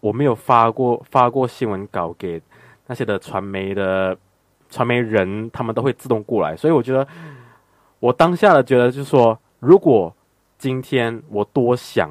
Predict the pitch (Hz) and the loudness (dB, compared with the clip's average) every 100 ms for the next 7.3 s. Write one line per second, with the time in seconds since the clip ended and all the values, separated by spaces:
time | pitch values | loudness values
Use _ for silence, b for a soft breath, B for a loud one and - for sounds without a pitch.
0 | 82 90 78 - _ _ _ _ 104 107 | -6 -8 -8 -14 _ _ _ _ -2 -2
1 | - 143 135 139 - 147 123 95 87 95 | -2 2 4 4 0 0 0 -2 -6 -6
2 | 101 85 69 - b b b 104 - 135 | -6 -6 -10 -14 b b b -6 -2 -4
3 | - 117 92 69 - _ _ _ 117 95 | 0 -2 -2 -6 -14 _ _ _ -6 -6
4 | 78 _ _ _ _ _ _ 113 110 113 | -10 _ _ _ _ _ _ -6 -2 -2
5 | 101 87 90 - - 107 - 90 78 - | -6 -8 -10 -8 -6 -6 -6 -8 -8 -12
6 | - 117 107 107 123 127 120 120 107 104 | -16 -8 -2 -2 0 -4 -6 -10 -14 -8
7 | 95 - - | -8 -8 -20